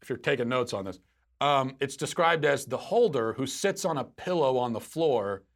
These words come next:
with his back against a wall or sofa, and the second man, the one being held, sits in front of the holder facing forward so his back rests on the holder's chest, his head on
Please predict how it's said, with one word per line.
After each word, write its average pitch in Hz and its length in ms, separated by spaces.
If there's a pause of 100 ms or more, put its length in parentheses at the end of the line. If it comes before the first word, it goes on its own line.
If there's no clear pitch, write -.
(480)
with 120 120
his 117 160
back 151 380
against 135 420
a 120 60
wall 135 420
or 110 80
sofa, 127 580 (840)
and 117 120
the 120 60
second 202 400
man, 110 420 (100)
the 127 100
one 151 240
being 135 240
held, 120 460 (520)
sits 180 320
in 135 80
front 208 280
of 151 100
the 127 80
holder 117 320
facing 127 360
forward 131 600
so 120 180
his 110 100
back 139 380
rests 127 320
on 123 120
the 110 100
holder's 131 420
chest, - 640 (520)
his 123 220
head 147 260
on 131 360